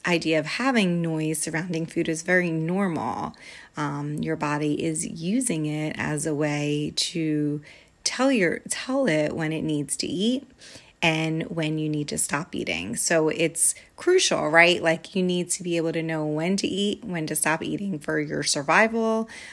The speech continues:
um, and to just maintain adequate nutrition in general.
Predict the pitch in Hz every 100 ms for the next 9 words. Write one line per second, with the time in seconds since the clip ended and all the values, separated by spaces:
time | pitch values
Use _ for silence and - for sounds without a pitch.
0 | - - 156 151 151 151 151 - 160 160
1 | 160 156 - - - 190 170 156 156 -
2 | 202 202 185 165 170 185 170 160 160 156
3 | - - 156 156 - 175 - 180 - 160
4 | 151 175 180 - 190 - -